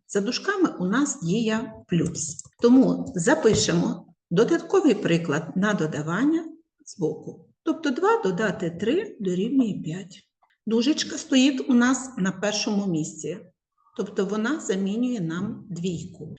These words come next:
Щоб знайти двійку, треба від п'ятірки відняти трійку. Тому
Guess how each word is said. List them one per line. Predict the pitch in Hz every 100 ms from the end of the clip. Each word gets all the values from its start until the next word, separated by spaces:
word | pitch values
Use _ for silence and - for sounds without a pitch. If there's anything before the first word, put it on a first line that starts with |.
| -
Щоб | - 214
знайти | 185 190 180 175
двійку, | 156 151 185 311 - 403 -
треба | 196 180 160
від | 165 165
п'ятірки | - 156 - 262 - 392 190
відняти | 160 156 170 180 220 226 - -
трійку. | 160 160 - - 190 - -
Тому | 349 254 170 170 -